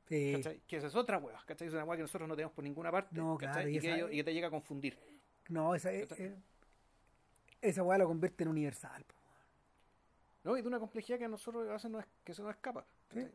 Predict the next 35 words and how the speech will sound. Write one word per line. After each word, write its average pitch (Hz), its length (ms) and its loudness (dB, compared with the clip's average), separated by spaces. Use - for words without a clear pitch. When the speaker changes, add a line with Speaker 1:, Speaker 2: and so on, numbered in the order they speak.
Speaker 2:
Porque 175 300 -2
Speaker 1:
sí. - 60 -8
Speaker 2:
el, 156 220 -6
la 143 100 -2
forma 226 240 -2
de 226 60 -4
pensar, 220 300 -4
el 147 100 -2
humor 139 260 0
de 339 80 -4
estos - 200 -12
hueones, 180 360 -4
¿cachai? - 340 -16
Es 180 100 0
una 233 100 2
cuest-, 208 240 -6
es, 226 320 0
pues, 196 220 -4
es 196 60 -4
recursiva, 202 560 -6
¿cachai? - 220 -20
Es 180 60 -16
recurrente, 175 480 -6
una 151 80 -6
cuestión 151 260 -10
que 165 80 -6
vuelve 190 300 -2
sobre 185 200 -6
lo 170 100 -2
mismo 214 380 -4
y 170 100 -10
lo, 160 260 -4
y 151 80 -8
lo 156 160 -2
re-, 180 340 -4